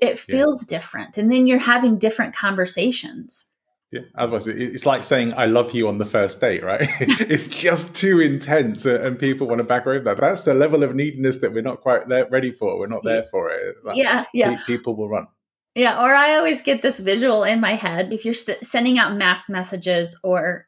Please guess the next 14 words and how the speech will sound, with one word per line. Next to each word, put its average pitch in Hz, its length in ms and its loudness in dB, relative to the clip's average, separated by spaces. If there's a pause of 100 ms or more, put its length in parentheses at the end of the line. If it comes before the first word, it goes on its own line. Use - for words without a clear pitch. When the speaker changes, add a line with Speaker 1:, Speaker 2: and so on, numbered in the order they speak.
(120)
Speaker 1:
and, 277 580 2
and, 254 280 0
and 294 120 4
I'm 349 200 4
not 330 180 4
saying 247 240 0
that, 208 120 -2
like, 214 180 0
anyone 226 360 0
who 202 140 -4
might 185 220 -4
be 190 120 -4
doing 185 340 0
that, 170 200 -2